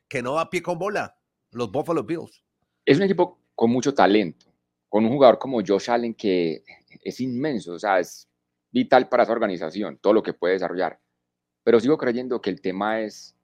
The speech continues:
Speaker 2: están fallando en la comunicación. La comunicación es muy importante en cualquier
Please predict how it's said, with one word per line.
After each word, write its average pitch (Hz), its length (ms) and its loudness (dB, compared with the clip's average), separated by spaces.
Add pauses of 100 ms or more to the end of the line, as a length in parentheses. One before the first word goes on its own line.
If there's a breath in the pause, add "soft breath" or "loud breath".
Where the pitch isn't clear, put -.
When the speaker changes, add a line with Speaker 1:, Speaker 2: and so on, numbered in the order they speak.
(240)
Speaker 2:
están 95 280 -4
fallando 117 720 -2
en 95 100 -8
la 80 140 -6
comunicación. 80 600 -12
La 76 100 -10
comunicación 98 340 -12
es 113 100 -6
muy 139 240 -4
importante 95 680 -8 (180)
en - 80 -20
cualquier - 380 -10